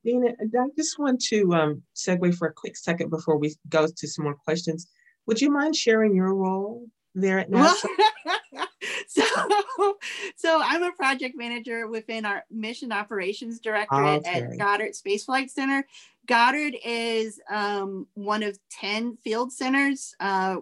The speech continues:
Speaker 2: within nasa. Uh, we have over eighty thousand employees.
Speaker 1: Mm-hmm.
Speaker 2: Um, I am kind of, I wear a lot of different hats, but one of them is mainly bean counting or money counting. So
Speaker 1: <laughs>
Speaker 2: when we look at our,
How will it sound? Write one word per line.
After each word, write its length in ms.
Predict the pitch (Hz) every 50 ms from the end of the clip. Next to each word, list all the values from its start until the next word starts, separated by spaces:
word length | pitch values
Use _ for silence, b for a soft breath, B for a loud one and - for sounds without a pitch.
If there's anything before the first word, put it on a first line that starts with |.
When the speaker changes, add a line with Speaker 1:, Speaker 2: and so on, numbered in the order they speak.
| - -
Speaker 2:
within 380 | 185 196 190 - 196 208 214
nasa. 600 | 196 190 202 208 190 - - 214 196 202 202 208 B B B B B B B B _ -
Uh, 260 | - 185 180 180 185
we 80 | 196 196
have 240 | 185 202 190 185 196
over 200 | 202 190 185 196
eighty 320 | 135 151 190 202 190 196
thousand 420 | 190 196 180 190 180 185 196 185 160
employees. 680 | 165 175 - - 190 185 196 226 254 294 339 349 - B B B B B B B B
Speaker 1:
Mm-hmm. 60 | 165 185 214
Speaker 2:
Um, 300 | 214 214 214 226 220 - - _ _ -
I 180 | 220 254 277 320
am 240 | 370 392 403 415 415 403 381 - _ _ _ _ _ _ _ -
kind 220 | - 294 302 320 330
of, 100 | 330 302
I 100 | 285 262
wear 240 | 254 254 269 277 269
a 40 |
lot 180 | 240 240 254 269
of 60 | 285
different 280 | 262 302 294 330 294 262
hats, 360 | 294 302 302 311 285 - - _
but 200 | 254 240 214 196
one 180 | 214 220 226 240
of 100 | 247 247
them 220 | 247 240 240 233 226
is 220 | 220 208 208 - -
mainly 420 | 208 208 202 214 214 214 208 202 185 -
bean 280 | - 202 208 233 247 240
counting 460 | - 262 247 247 254 269 277 285 302 -
or 180 | - 208 196
money 300 | 196 190 190 190 226 254 269
counting. 400 | - 254 247 269 277 294 294 311 B B B B B B B
So 360 | - - 247 247 247 240 214
Speaker 1:
<laughs> 20 |
Speaker 2:
when 280 | - - 262 262 262 262
we 200 | 262 262 240 233
look 300 | 226 254 277 330 320 -
at 340 | 262 233 226 220 220 214 -
our, 360 | - 220 214 208 202 196 185